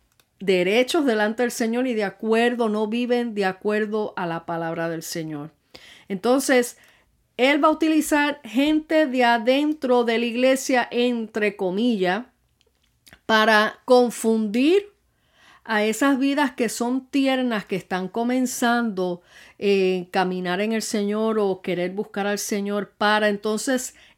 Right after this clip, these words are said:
ellos sentir esa, ese rechazo, ese coraje en contra de la iglesia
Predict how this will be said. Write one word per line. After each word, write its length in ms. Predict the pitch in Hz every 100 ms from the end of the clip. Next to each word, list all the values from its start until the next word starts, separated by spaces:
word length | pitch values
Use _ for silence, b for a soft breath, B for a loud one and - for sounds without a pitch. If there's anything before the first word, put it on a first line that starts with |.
| -
ellos 420 | 214 214 247 240
sentir 1120 | - - 220 196 185 180 - 220 233 240 - -
esa, 720 | 214 220 - 240 220 214 -
ese 720 | 208 208 - - 226 208 202 190 B B -
rechazo, 1000 | 196 190 180 - 214 220 - 208 202 202
ese 420 | - 208 202 220 214
coraje 600 | 214 220 220 202 190 -
en 220 | 208 190
contra 500 | 180 208 226 247 277
de 140 | 262 254
la 60 |
iglesia 800 | 247 233 208 190 185 208 196 196